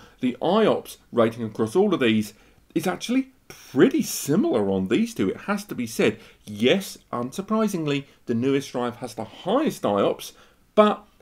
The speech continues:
the margins of improvement aren't substantial over that of the S N eight fifty. Unsurprisingly, the more affordable one, once again due to its lack of onboard memory, that D ram-less design,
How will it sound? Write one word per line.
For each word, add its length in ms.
the 100
margins 640
of 120
improvement 800
aren't 360
substantial 1120
over 200
that 180
of 120
the 120
S 160
N 120
eight 160
fifty. 380
Unsurprisingly, 800
the 60
more 200
affordable 380
one, 200
once 240
again 240
due 160
to 120
its 160
lack 460
of 220
onboard 380
memory, 260
that 240
D 140
ram-less 360
design, 460